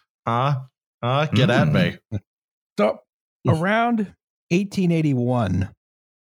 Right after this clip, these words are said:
Speaker 3: this, uh, this idea was starting to look more feasible, right? Uh, a, a, a railway entrepreneur named Sir Edward Watkin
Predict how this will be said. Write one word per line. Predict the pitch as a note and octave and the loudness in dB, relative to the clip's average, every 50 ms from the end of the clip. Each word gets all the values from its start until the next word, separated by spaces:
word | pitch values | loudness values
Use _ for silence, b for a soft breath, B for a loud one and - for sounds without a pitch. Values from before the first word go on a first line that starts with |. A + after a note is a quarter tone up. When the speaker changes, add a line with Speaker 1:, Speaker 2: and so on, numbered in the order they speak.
| _ _ _ _ _ _ _ | _ _ _ _ _ _ _
Speaker 3:
this, | - D#3+ D3+ - - - | 0 0 0 0 -2 -2
uh, | D#3+ C#3 C3+ B2+ A#2+ A#2 - - | 0 0 2 0 0 -2 -2 0
this | D3 C#3+ C3 - - - | 0 0 0 -2 -4 -2
idea | D3+ D3+ C#3 C3 C#3+ D#3+ E3+ D#3 C#3+ | -2 -2 -2 0 0 0 0 2 0
was | C#3 C3 - | 0 -2 -2
starting | - D#3 C#3+ C3 B2+ | 0 0 0 0 0
to | A#2 A#2+ | 0 0
look | A#2+ A#2 - | 0 -2 -2
more | - B2 B2 C3+ C3 A#2+ | -2 0 0 0 0 -2
feasible, | - - A#2 A2 G2 F#2 F#2 D#2+ C#2 C2 - | -2 -2 -2 0 0 -2 -4 -4 -6 -6 -4
right? | F#2+ G2+ G#2 A2 B2+ - - _ _ _ _ _ _ _ _ _ _ _ _ _ - | -2 0 0 0 -2 -4 -10 _ _ _ _ _ _ _ _ _ _ _ _ _ -4
Uh, | A#2 G2+ G2+ G2 - - | -2 -2 -2 -2 -2 -2
a, | - A#2 A#2 - - _ | -2 -2 -2 -2 -4 _
a, | - A2 A2+ G#2+ - | -2 -2 -2 -2 -2
a | - A2 A2+ | -2 -2 -2
railway | A2+ B2 C#3 D3+ E3+ E3 D#3+ D3+ C3+ C3 B2+ | -2 0 0 0 0 2 2 2 2 0 0
entrepreneur | A#2+ A#2+ B2+ B2+ - - - _ - C3+ A#2+ A2+ A2 G2+ G2 G#2 A2+ | 0 0 -2 -2 -4 -6 -8 _ -2 0 0 0 0 0 0 0 0
named | A2+ G2+ G2 G#2 G#2 | 0 2 0 0 0
Sir | - - - C3 B2 - - | 0 0 0 -2 -2 -2 -4
Edward | - D3 D3+ E3 D3+ D3 D3 C3+ A#2 | -4 -4 -2 0 0 0 0 0 -2
Watkin | G2+ G#2+ A2+ A#2+ A#2+ - - - G#2 F2 F2 G#2 | -2 0 0 -2 -2 -4 -4 -2 0 0 0 0